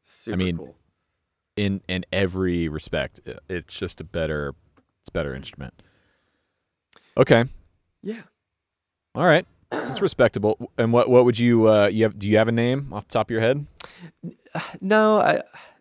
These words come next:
Speaker 1: I, I had some names, but they're dumb, and I'm, <laughs> I'm not gonna share it. But basically, I,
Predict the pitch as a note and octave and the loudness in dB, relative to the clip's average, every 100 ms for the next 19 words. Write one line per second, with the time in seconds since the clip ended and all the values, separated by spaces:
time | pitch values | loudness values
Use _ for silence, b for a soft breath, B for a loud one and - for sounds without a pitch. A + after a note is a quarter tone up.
0 | _ _ _ - D#3+ - D#3+ E3 F#3 F3 | _ _ _ 2 2 4 0 0 -2 -4
1 | - C#3 A#2+ A#2 A2+ A2+ A#2 G#2+ F#2 F#2 | -8 -6 -4 -4 -8 -10 -6 -6 -6 -14
2 | F#2+ E2+ E2+ - B B B B B B | -14 -12 -8 -8 B B B B B B
3 | B B _ - F3 E3 - - D3 D3 | B B _ -2 2 2 2 -2 -2 -2
4 | - B2 A#2 B B F#3 F#3 A3 D#3+ G#3+ | 0 0 0 B B -4 2 2 2 2
5 | A3 - E3+ C#3+ E3+ | 0 -2 -2 2 2